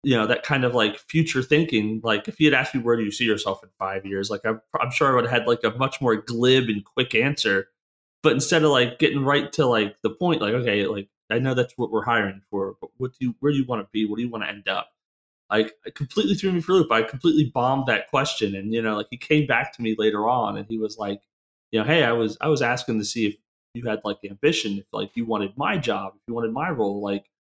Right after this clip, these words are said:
those are things I'm looking for. I'm looking for people who I know can, like, move up and who I know will, are, like, sitting on the bench. So just some feedback. Have a better answer for that."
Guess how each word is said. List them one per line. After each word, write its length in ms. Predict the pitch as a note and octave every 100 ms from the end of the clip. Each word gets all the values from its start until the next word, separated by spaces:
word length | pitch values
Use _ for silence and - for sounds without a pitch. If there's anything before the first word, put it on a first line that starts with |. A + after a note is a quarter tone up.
| _ _ _ -
those 160 | D3
are 60 | D3
things 260 | D3 C3+ A#2
I'm 120 | G#2+
looking 300 | E3 - A2
for. 200 | - G2+
I'm 80 | G#2
looking 200 | A2 A#2
for 160 | -
people 340 | - B2 - A#2
who 160 | A#2+ G#2+
I 60 |
know 360 | G#2 A2+ A#2+ A#2+
can, 220 | A#2 A2
like, 200 | G#2+ G2+ -
move 200 | G#2+ G#2+
up 280 | F3 F3 _ _
and 160 | G#2 G#2
who 180 | A#2+ A2
I 80 | G#2+
know 580 | G#2+ A2+ A#2 A2+ A2+ - _ _ _ _ _
will, 200 | B2 A#2
are, 120 | A#2 A#2+
like, 320 | G#2 G2+ - _ _ -
sitting 280 | - -
on 120 | C#3+ C3+
the 60 |
bench. 580 | B2 D#3 C#3+ - - - _ _ _ _
So 520 | - G#2+ G#2 G#2 G#2+ -
just 160 | C#3
some 120 | D3+
feedback. 600 | D3+ D#3+ D3 G#2+ G2+ - - _ _ _ _ _ _ _
Have 120 | C#3 C#3+
a 40 |
better 220 | D#3 C#3
answer 260 | C3+ D3+ A#2+
for 180 | - G#2
that." 280 | G2 F#2+